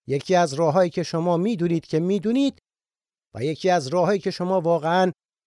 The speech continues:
می‌تونید ایمان داشته باشید که حیات ابدی دارید، اینه که برادرتون رو محبت کنید. یوحنا در باب دو در این مورد با ما صحبت می‌کنه. او میگه: ای حبیبان،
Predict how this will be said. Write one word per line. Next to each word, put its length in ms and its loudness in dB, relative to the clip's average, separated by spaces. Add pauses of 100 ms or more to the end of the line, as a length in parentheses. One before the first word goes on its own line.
می‌تونید 560 -2
ایمان 400 0
داشته 300 -2
باشید 340 -6
که 140 -6
حیات 420 0
ابدی 440 -2
دارید، 380 0 (480)
اینه 220 0
که 140 -4
برادرتون 800 0
رو 100 -2
محبت 500 -6
کنید. 340 -18 (760)
یوحنا 480 0
در 160 4
باب 320 2
دو 240 -2
در 180 2
این 140 -2
مورد 320 0
با 120 0
ما 120 -2
صحبت 520 -6
می‌کنه. 320 -12
او 200 -2
میگه: 260 2
ای 160 4
حبیبان، 500 -4